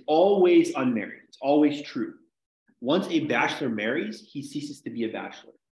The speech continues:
right? You cannot have a married bachelor. Then that does not exist. Bachelors are married. Where a contradiction is always false. Triangles have four angles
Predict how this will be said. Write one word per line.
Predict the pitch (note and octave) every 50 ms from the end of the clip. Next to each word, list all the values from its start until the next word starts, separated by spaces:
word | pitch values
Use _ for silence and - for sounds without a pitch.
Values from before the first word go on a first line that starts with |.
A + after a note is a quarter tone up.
| _ _ _ _ _ _ -
right? | G#2+ B2 F#3+ - - - - - _ _ _ _ _ _ _ _ _ -
You | B2+ A#2+ -
cannot | - E3 E3+ F#3 F3 C#3+
have | B2+ C3+ C3 C3+ C3+
a | C3 A#2
married | A2 A2 G#2 A2 A2+ A#2+ B2+ B2+ B2+ B2+ -
bachelor. | G#2 G2 G2 - - - - _ _ _ _ _ _ _ _ - -
Then | A2+ A2+ A#2 A#2 A#2
that | A#2 A#2+ A#2 A#2
does | B2+ B2+ B2+
not | C3+ C#3+ C#3 C3+
exist. | B2+ A2+ G#2+ G2 - - - _ _ _ _ _ _ _ _ _ _ _ _ _ -
Bachelors | A#2+ A#2+ C3 C#3+ - - - E3+ D#3+ D#3+ D3+ - - -
are | A#2 A#2 A#2 A2
married. | G2 - - - - - _ _ _ _ _ _ _ _ _ _ _ _
Where | - A#2+ A#2+ A#2+
a | -
contradiction | - - F3 F#3+ F#3+ - F#3 F#3+ A3+ A3 - - C3+
is | A2+ - - - -
always | - C3+ D3 D#3 E3+ E3 E3 E3 D3+ D3+ -
false. | - - - - - - - _ -
Triangles | - C3 B2+ C3 D3 D#3 D#3 D#3+ E3 - -
have | - A#2+ A2+ - - -
four | B2+ A#2+ A#2+ A2+
angles | A2 G#2+ G2 G2 G2+ - - - _ _